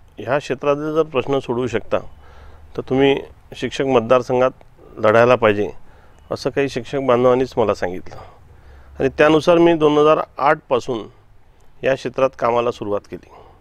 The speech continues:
दोन हजार चौदामध्ये मी शिक्षक मतदारसंघाचं निवडणूक लढवली. चौथ्या पसंतीची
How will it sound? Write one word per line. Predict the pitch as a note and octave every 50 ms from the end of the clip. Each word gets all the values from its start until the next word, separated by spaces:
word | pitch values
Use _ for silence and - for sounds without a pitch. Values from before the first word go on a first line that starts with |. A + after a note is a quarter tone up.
| _ _ _ _ _ _ - - _ _ _ _ -
दोन | B2 B2
हजार | C3 C3+ D3 D3+
चौदामध्ये | D3 - - C3+ B2+ C3 C#3+ C#3+ D3+ D3 D3 D3
मी | D3+ D3+ D3+ D#3 D#3 D3+ - _ _ _ _ _ _ _ -
शिक्षक | - C#3 B2 - -
मतदारसंघाचं | C#3+ C#3 C3 B2+ A#2+ B2+ C3 C3+ C3+ C3 C#3+ C3 B2+ B2+ B2+ C3 C#3 C3
निवडणूक | B2 B2 B2 B2 B2+ C3+ B2+ A#2+
लढवली. | A2+ A2 A#2 A#2 A2+ C3+ - - _ - - _ - _ - - - - - - - - - - - - - - - - - - - - - - - - - - - - - - - - - - - - -
चौथ्या | - B2 A#2+ A#2+ D3+ D#3
पसंतीची | D3+ D3+ C#3 B2+ - D3+ D3 C#3+ C#3 C3+ -